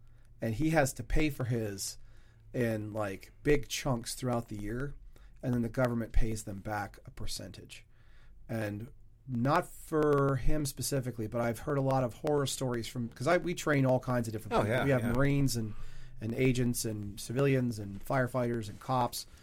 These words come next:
Speaker 1: And the story across the board tends to be, not only do we not get paid enough,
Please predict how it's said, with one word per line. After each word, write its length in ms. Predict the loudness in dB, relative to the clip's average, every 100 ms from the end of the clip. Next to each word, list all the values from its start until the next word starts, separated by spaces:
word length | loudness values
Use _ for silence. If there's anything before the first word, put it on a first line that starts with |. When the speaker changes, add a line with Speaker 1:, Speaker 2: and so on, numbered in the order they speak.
| -20 -20 -18 -18 -10 -2
Speaker 1:
And 160 | 0
the 100 | 0
story 340 | 0 4 6 4
across 400 | 6 6 6 2
the 80 |
board 320 | 0 2 2 2
tends 260 | 0 0
to 80 | -2
be, 400 | 0 2 2 -2 -2
not 160 | 0
only 140 | 2 4
do 120 | 4
we 100 | 4
not 220 | 4 2
get 120 | 2
paid 260 | 6 6 6
enough, 400 | 4 2 0 -6